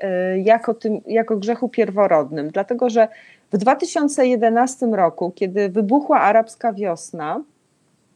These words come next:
mm, okazało się, że dla Arabów to niekoniecznie sprawa palestyńska jest najważniejsza, tylko najważniejszy jest byt ich codzienny w ich państwach, gdzie żyją.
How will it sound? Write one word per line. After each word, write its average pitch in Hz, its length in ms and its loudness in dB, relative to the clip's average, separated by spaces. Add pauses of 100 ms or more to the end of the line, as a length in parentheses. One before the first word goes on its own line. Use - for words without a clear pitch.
(160)
mm, 185 420 -6 (560)
okazało 285 600 6
się, 277 220 4
że 277 140 4
dla 240 180 6
Arabów 262 600 2 (220)
to 294 100 0
niekoniecznie 285 640 -2
sprawa 262 360 -2
palestyńska 226 800 0
jest 135 160 -12
najważniejsza, - 760 -12
tylko 254 540 0 (480)
najważniejszy 254 680 2
jest 220 480 -4
byt 247 460 -2
ich - 460 -2 (800)
codzienny 226 800 2
w - 140 -20
ich - 240 -8
państwach, 226 480 0
gdzie 202 260 -2
żyją. 185 540 0